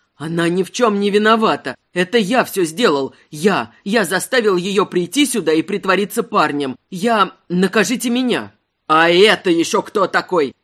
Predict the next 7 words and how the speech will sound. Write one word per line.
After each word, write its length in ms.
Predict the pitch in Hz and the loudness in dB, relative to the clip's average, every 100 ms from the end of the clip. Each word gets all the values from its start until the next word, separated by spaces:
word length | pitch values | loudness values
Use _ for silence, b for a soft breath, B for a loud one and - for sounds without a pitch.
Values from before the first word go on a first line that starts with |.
| - | -12
взревел 560 | 214 214 233 220 214 | -6 -2 -2 0 0
Марсель, 460 | 202 196 185 320 320 | 0 -2 -2 -4 -2
брызгая 500 | 233 233 208 214 233 | -2 -2 -2 0 0
слюной. 600 | 233 247 240 151 113 101 _ _ _ | -2 -6 -4 -4 -6 -12 _ _ _
"Это 380 | 269 285 277 294 | -6 -6 -4 -2
мой 260 | 254 254 254 | 0 0 -2
брат", 600 | 190 202 165 - - | -2 -2 -2 -4 -14